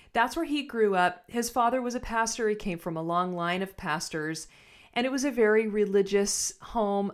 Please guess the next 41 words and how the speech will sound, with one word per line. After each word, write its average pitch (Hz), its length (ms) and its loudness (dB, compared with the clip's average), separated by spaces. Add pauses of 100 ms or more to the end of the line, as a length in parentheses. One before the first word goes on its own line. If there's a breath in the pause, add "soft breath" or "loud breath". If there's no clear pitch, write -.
Uh, 170 300 -2
he 208 280 -8
often 196 280 -2
talked 190 360 -2
about 165 260 2
his 170 240 -4
very 180 320 -2
happy 202 420 -4
childhood. 160 800 -4 (460 soft breath)
When 214 160 2
he 226 160 -2
was 214 240 0
eight, 254 220 -4
he 233 180 -6
asked 208 260 -6
his 220 160 -6
father 190 400 -2
for 190 260 -6
a 196 40 -6
copy 254 460 -4
of 196 100 -4
the 208 80 -2
New 202 140 -2
Testament, 190 640 -8
and 175 140 -6
he 170 80 -6
read, 180 400 -2
he 185 220 -6
read 175 200 0
it 185 120 -4
and 175 120 -4
pondered 170 400 -6
it 175 120 -8
faithfully. 165 720 -8 (560 loud breath)
He 262 160 -6
also 233 800 0
made 226 260 0
up 240 100 -2
his 220 180 -2
own 202 260 -2
prayer 196 640 -2